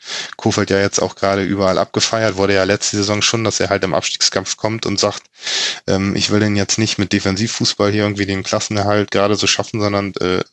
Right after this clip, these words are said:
will nach vorne spielen und das hat er ja vor dieser Saison nochmal ein bisschen verschärft. Das Ganze hat dann gesagt, wir wollen jetzt auch den Ball haben, wir wollen also wirklich eine Art Ballbesitzfußball spielen. Ist ja durchaus auch ein Risiko dabei, weil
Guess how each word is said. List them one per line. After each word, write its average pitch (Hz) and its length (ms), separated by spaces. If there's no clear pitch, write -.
will 113 480
nach 110 100
vorne 117 320
spielen 120 300
und 107 40
das 95 140
hat 104 140
er 107 60
ja 104 160
vor 117 220
dieser 110 240
Saison 104 340
nochmal 104 300
ein 104 60
bisschen 104 220
verschärft. - 460
Das - 140
Ganze 104 340
hat 101 160
dann 104 140
gesagt, 98 260
wir 92 140
wollen 107 160
jetzt 101 140
auch - 100
den 95 300
Ball 110 280
haben, 113 280
wir 98 100
wollen 104 200
also 98 180
wirklich 107 280
eine 98 80
Art 95 160
Ballbesitzfußball 113 840
spielen. 139 400
Ist - 140
ja 104 40
durchaus 113 280
auch 104 100
ein 98 60
Risiko 117 400
dabei, 117 420
weil 98 240